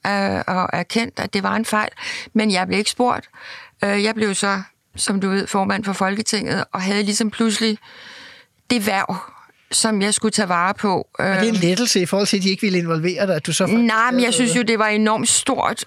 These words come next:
Speaker 1: øh, og pludselig, det kom jo væltende. Det var uventet for mig,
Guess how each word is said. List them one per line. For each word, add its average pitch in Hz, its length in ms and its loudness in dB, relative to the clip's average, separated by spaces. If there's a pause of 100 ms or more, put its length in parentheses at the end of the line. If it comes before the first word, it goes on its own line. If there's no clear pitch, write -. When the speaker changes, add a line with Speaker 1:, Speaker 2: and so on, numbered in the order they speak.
Speaker 1:
øh, 202 260 0
og - 80 -4
pludselig, 233 380 0
det 233 100 -2
kom 214 160 0
jo 208 120 2
væltende. 196 640 0
Det 196 180 -2
var 190 100 0
uventet 220 540 0
for 190 180 0
mig, 220 180 0